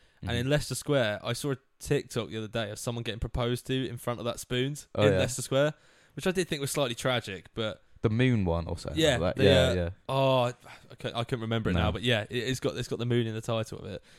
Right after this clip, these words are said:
Speaker 1: But yeah, thought what a romantic place to propose
Speaker 2: Yeah.
Speaker 1: to someone.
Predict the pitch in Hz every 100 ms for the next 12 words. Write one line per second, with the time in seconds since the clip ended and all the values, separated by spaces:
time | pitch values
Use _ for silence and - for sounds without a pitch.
0 | - - 131 180 175 _ _ 135 123 139
1 | 135 139 135 131 123 - 131 123 - -
2 | 123 135 98 120 110 104 98